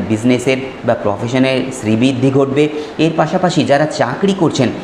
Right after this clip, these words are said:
তাদের জন্য কিন্তু এই সময়টা যথেষ্ট ভালো। এই সময়টা দেখতে পাবেন আপনাদের যারা ঊর্ধ্বতন কর্তৃপক্ষ রয়েছে, যাদের হয়তো ম্যানেজার রয়েছে, বস রয়েছে, তাদের সাথেও আপনাদের সম্পর্কটা বেটার হচ্ছে এবং তাদের আপনারা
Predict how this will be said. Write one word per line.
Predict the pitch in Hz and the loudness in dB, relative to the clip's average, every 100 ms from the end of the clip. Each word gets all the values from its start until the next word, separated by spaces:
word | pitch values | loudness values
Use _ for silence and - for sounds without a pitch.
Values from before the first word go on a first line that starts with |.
| - - | -8 -4
তাদের | 113 131 131 | 0 0 2
জন্য | 143 143 143 | 2 4 4
কিন্তু | 127 127 | 2 2
এই | 117 | 2
সময়টা | 117 113 107 | 2 2 2
যথেষ্ট | 104 110 101 104 | 0 -2 -2 -2
ভালো। | 101 98 - - - - | -2 -2 -6 -12 -8 2
এই | 156 | 2
সময়টা | 165 175 170 147 | 2 2 2 2
দেখতে | 123 156 | 0 0
পাবেন | 151 120 117 | 0 2 2
আপনাদের | 98 - 139 143 143 | 0 0 0 2 2
যারা | 147 147 117 | 2 2 0
ঊর্ধ্বতন | 120 156 160 151 151 | 0 0 2 2 2
কর্তৃপক্ষ | 120 135 127 123 123 | 0 0 0 0 2
রয়েছে, | 120 113 131 131 - - 127 | 2 2 -2 -4 -8 -4 0
যাদের | 127 127 | 2 2
হয়তো | 123 123 | 2 2
ম্যানেজার | 113 113 120 123 | 2 2 2 2
রয়েছে, | 120 123 110 | 2 2 2
বস | 107 135 - | 2 0 0
রয়েছে, | 117 110 117 | 0 0 -2
তাদের | 120 165 165 | -2 -2 -2
সাথেও | 175 151 117 - - - | 0 2 0 -2 -8 -4
আপনাদের | 120 135 127 - | -2 0 0 0
সম্পর্কটা | 113 110 127 127 123 127 | 0 0 0 0 0 0
বেটার | 101 107 123 | 2 2 2
হচ্ছে | 127 127 147 143 - - | 2 0 -2 -4 -6 0
এবং | 156 165 120 | 2 2 0
তাদের | 117 120 131 127 - | 0 2 0 -2 -6
আপনারা | 123 120 120 123 117 | -6 -2 0 0 0